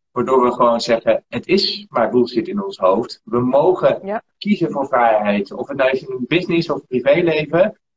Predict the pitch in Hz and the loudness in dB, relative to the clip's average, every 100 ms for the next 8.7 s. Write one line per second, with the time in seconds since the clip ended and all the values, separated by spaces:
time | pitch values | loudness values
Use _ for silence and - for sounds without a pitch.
0 | _ - 135 151 - 147 135 139 - - | _ -10 0 0 0 2 2 0 -6 -12
1 | 127 123 123 123 123 - _ _ _ _ | -6 -4 -2 -4 -4 -8 _ _ _ _
2 | _ _ _ _ _ _ _ _ _ - | _ _ _ _ _ _ _ _ _ -4
3 | - 143 - 185 - - 90 - _ - | 0 0 0 2 2 2 0 -4 _ -6
4 | 127 127 127 127 123 - _ _ - 190 | -2 0 2 2 0 -6 _ _ -2 -2
5 | 196 190 190 - 185 185 175 - 170 160 | -2 -6 -6 -4 0 0 -2 -2 -2 -2
6 | 156 262 233 185 - 226 180 165 160 185 | -4 -4 -4 -6 -8 -8 -6 -8 -8 -8
7 | - 208 226 - 208 233 - 190 190 - | -4 -4 -4 -6 -4 -4 -4 -6 -6 -2
8 | 180 160 151 190 185 117 | -2 -4 -2 2 2 0